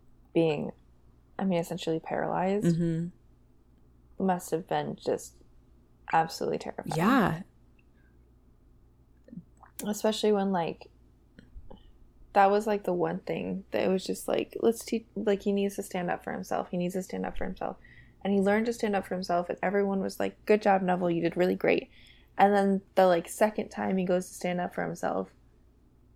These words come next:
Speaker 1: I mean, it ends up like this.
Speaker 2: Yeah.
Speaker 1: Like, how upsetting is that?
Speaker 2: He, like, I feel like if I were Ron and Hermione, the first thing I would do, you know, once I knew that Harry was gonna be okay,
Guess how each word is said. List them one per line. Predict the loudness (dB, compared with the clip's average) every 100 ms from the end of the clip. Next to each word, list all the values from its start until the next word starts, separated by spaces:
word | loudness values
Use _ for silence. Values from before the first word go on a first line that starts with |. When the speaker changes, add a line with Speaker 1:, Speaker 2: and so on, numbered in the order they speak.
| -4 -2
Speaker 1:
I |
mean, | 0 0
it | -2 -2
ends | 0 0
up | -2
like | -6 -4
this. | -4 -2
Speaker 2:
Yeah. | 0 0 -2 -6 -16 _ -16
Speaker 1:
Like, | -10 -8 -8 -12 -14
how | -6 2 6 6 6 2 -2 _ -20 _ -20 _ -8
upsetting | -6 2 4 4 0 -4 -12 -20
is | -2
that? | 0 0 -6 _ -20 -20 -20
Speaker 2:
He, | -4 2
like, | 4 4 2 -8 -20 _ _ _ _ _ _ _
I | 6 8
feel | 8 8
like | 8 8
if | 4
I | 6 6
were | 6 6
Ron | 6 8 8 6
and | 4
Hermione, | 2 2 4 4 2 2
the | 2
first | 0 6 8 8 4
thing | 4 6
I | 6
would | 6 4 4
do, | 2 4 2 0 -8 -20 -20 -12 2
you | 2
know, | 6
once | 6 8
I | 8
knew | 8 8 8 6
that | 4
Harry | 4 2 4 4
was | 2 0
gonna | 2 0
be | 0 2 4
okay, | 4 4 2 4 2